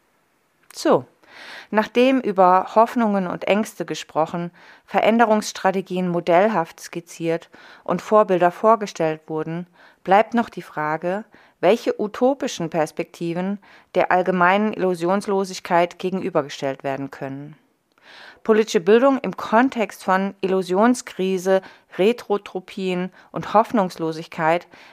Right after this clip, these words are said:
kann sich selbstverständlich nicht als Agent der Illusionsvermittlung betätigen.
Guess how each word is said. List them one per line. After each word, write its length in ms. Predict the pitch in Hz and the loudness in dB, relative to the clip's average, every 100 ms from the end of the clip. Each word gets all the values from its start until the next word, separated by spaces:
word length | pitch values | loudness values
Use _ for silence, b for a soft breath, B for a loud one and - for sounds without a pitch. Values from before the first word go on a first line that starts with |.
| B | B
kann 180 | - 208 | 0 0
sich 240 | 196 - | 0 -2
selbstverständlich 1160 | - 196 208 - 202 190 - 160 175 - 196 - | 4 4 4 -6 -6 -4 -2 -2 -2 -6 -10 -4
nicht 340 | 190 220 - | -4 -4 -2
als 320 | 165 175 175 - B B | 2 2 0 -14 B B
Agent 580 | 170 - 170 208 220 - | -2 4 4 4 -2 0
der 320 | 180 170 165 | 6 6 4
Illusionsvermittlung 1080 | 175 165 160 180 220 - 175 165 165 156 151 | 0 0 0 0 0 0 -2 -2 -4 -6 -6
betätigen. 720 | 165 - 202 185 156 - 147 | -10 -6 -4 -4 -10 -16 -20